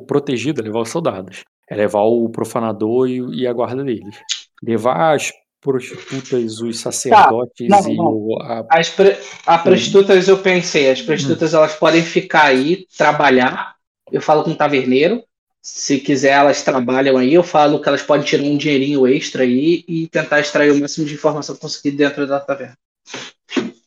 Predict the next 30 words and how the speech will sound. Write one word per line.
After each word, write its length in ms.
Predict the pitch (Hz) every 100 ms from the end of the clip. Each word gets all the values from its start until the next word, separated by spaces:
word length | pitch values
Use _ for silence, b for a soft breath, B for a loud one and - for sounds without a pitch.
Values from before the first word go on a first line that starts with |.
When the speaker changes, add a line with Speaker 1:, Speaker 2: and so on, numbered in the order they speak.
| _ _ -
Speaker 2:
Já 120 | 139
que 180 | - 143
elas 300 | 185 247 139
mesmo 280 | 143 156 208
não 160 | 202 151
sabem 320 | 170 165 131
a 40 |
missão, 340 | 123 - 120 113
então 160 | 131
elas 140 | 139 147
só 100 | 147
têm 160 | 165
que 440 | 185 226 233 226 - _ -
fazer 320 | - 151 165
o 80 | 190
serviço 340 | 190 175 -
delas 240 | 180 180
normal. 400 | 196 190 143 - _ _ _ _
Transar 600 | 139 139 123 127 170 220
Speaker 1:
Uhum. 60 | - _ _ _ -
Speaker 2:
e 20 | 135
servir 320 | 160 147 147
de 80 | 147
sangue 540 | - 143 147 147 139
se 160 | - -
eu 40 |
precisar 360 | 123 139 135 131 131
daqui 180 | 147 139
a 40 |
pouco. 280 | - - _